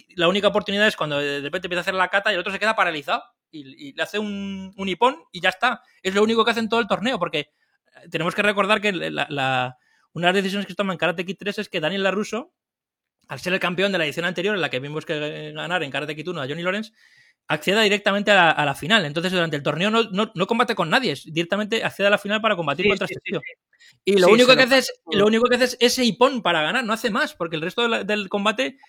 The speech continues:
Speaker 1: el otro le está dando una paliza. Y es una
Speaker 2: Sí.
Speaker 1: resolución, pues, muy mala, porque le quita toda epicidad a lo que está ocurriendo, no es nada épico, o sea, es
Speaker 2: Sí,
Speaker 1: muy, muy
Speaker 2: además
Speaker 1: tonto.
Speaker 2: acaba la película igual que las otras y, y,
Speaker 1: Claro.
Speaker 2: y es un poco todo a tomar por culo. Eh, eh, hacemos el,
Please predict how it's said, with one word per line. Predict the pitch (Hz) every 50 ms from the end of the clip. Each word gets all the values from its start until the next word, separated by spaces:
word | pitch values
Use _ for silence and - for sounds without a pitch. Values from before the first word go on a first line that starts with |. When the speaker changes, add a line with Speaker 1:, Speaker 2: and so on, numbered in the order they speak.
| _ _ _ -
Speaker 1:
el | 147 147
otro | 165 170 240 240
le | 226
está | - 214 220
dando | 226 247
una | 247 226
paliza. | 190 - 156 220 220 - - 113 - -
Y | _ 143 139
es | - -
una | 151 151
Speaker 2:
Sí. | 143
Speaker 1:
resolución, | 143 131 147 160 147 131 151 156 170 160 -
pues, | - 131 139
muy | 151 165
mala, | 151 135 156 180 165
porque | 143 143 127 139 131
le | 127
quita | 117 - - 160 156
toda | 196 185 147 139 135 131 131 131 _ _ _ _ -
epicidad | 143 139 147 131 - 123 135 175 170 -
a | 135
lo | 135 135
que | 135
está | 131 143
ocurriendo, | 123 127 - 117 151
no | 147 147
es | 156
nada | 165 170 139 131
épico, | 196 202 - - - 131
o | 127
sea, | - - 107 117
es | 127 -
Speaker 2:
Sí, | - 120
Speaker 1:
muy, | 156 180
muy | 165 165
Speaker 2:
además | 151 - 151 160 156 -
Speaker 1:
tonto. | 156
Speaker 2:
acaba | 151 - 160 165 170
la | 175 175 175
película | 175 165 170 170 - 180 170 156
igual | 151 143 151 165 165 160
que | - 170
las | 160 147 139 - 175
otras | 180 175 - 185 196 196 - 190
y, |
y, | 165 151 - 147 143 147 143
Speaker 1:
Claro. | 151 156 147 131 135
Speaker 2:
y | 147 147
es | 151 - -
un | 170 - -
poco | 175 - - 175 170 160
todo | - 175 170 185 185 185
a | 165
tomar | - 156 151 165 170
por | - 185 147 -
culo. | - 196 175 151 143 139 143 143 143
Eh, | 143 147 147 143 139 147 151 147 - - - - - _ -
eh, | 160 151 139 139 139
hacemos | 143 135 - - 160 170 170 165 -
el, | 185 175 165 165 160 156 156 151 151 151 151 147 143